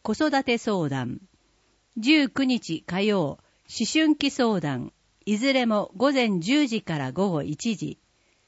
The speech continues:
申し込み、いずれも随時受付。中高生世代集まれ。プレイス東。中学生対象。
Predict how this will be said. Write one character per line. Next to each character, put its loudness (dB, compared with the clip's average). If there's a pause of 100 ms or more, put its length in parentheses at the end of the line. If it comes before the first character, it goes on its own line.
(380)
申 4
し -12
込 -4
み、 -2 (320)
い -2
ず 0
れ 4
も -2
随 2
時 -2
受 -4
付。 -10 (1600)
中 0
高 0
生 2
世 0
代 0 (180)
集 -2
ま 2
れ。 -8 (760)
プ 2
レ 4
イ 0
ス -6
東。 -2 (760)
中 2
学 2
生 -2
対 -4
象。 -6